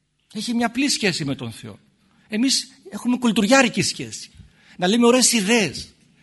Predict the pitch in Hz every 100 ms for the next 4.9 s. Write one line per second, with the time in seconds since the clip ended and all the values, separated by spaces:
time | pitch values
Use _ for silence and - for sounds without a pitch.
0 | - 208 214 226 214 240 226 208 - 226
1 | 214 202 233 208 123 101 - - _ _
2 | _ _ _ _ _ _ _ _ _ _
3 | _ _ _ _ _ _ - _ _ _
4 | _ _ _ - 170 175 165 143 -